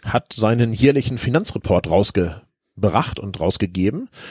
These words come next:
Da gibt's natürlich wieder jede Menge zu entdecken und nachzulesen, äh, seitenlange Zahlenkolonnen. Wen das interessiert, äh, folgt doch gerne einfach mal dem Link direkt zu der Olympus-Seite, könnt ihr euch ein bisschen einlesen.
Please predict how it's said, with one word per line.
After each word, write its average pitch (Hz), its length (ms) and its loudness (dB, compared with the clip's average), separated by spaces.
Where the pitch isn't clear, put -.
Da - 80 -6
gibt's 107 140 -2
natürlich 117 220 -2
wieder 110 100 4
jede 123 340 4
Menge 120 300 2
zu 120 240 2
entdecken 143 520 -2
und 113 280 -8
nachzulesen, 110 760 2
äh, 104 360 -4
seitenlange 101 720 2
Zahlenkolonnen. 110 880 2
Wen 90 160 0
das 90 160 0
interessiert, - 560 -2
äh, - 160 -8
folgt - 240 -2
doch 87 120 -4
gerne 90 200 0
einfach 95 160 -6
mal 87 80 -2
dem 87 120 -2
Link 92 160 -4
direkt 92 260 -2
zu 90 160 -2
der 80 180 -2
Olympus-Seite, 92 560 2
könnt 92 160 -4
ihr - 80 -4
euch - 140 -2
ein - 320 -10
bisschen 104 240 2
einlesen. 101 580 0